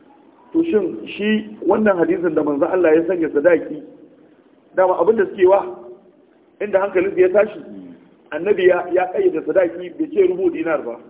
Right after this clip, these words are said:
Su kuma ƴan mazhaba ne na Malikiya. To sai ya zamanto sun san hadisin ya inganta, to suna so su yi tawili. Sai suka ce hadisin khususiya ne na manzo. Annabi ne kaɗai yake iya au-, aurar da mace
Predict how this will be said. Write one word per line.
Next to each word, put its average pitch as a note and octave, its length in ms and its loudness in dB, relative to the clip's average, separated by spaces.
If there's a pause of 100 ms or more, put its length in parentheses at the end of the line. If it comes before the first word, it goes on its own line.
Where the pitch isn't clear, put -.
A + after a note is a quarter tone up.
(1600)
Su G#3 100 -8
kuma G#3 180 2
ƴan G#3+ 180 2
mazhaba G#3+ 420 2
ne F3 100 -6
na F3 80 -8
Malikiya. D3+ 500 -6 (1800)
To E4 180 -10
sai A3 160 4
ya G#3+ 80 4
zamanto G#3 720 -2
sun G#3+ 140 -6
san G#3+ 140 -4
hadisin F3+ 320 -2
ya E3+ 180 0
inganta, E3+ 680 -4 (540)
to D#3 140 -10
suna F3+ 300 2
so F3+ 220 6
su D3+ 80 -10
yi E3 280 -8
tawili. F3 460 2 (440)
Sai F3 80 0
suka E3+ 180 0
ce E3+ 120 2
hadisin E3+ 600 0
khususiya E3 540 0
ne D#3 100 -4
na E3 100 -4
manzo. B2 320 -8 (1120)
Annabi F3 300 0
ne E3+ 100 6
kaɗai G#3 260 4
yake G#3+ 220 2
iya F3+ 220 0
au-, F3 260 -2
aurar F3+ 280 -2
da D#3+ 100 -4
mace C#3+ 320 -10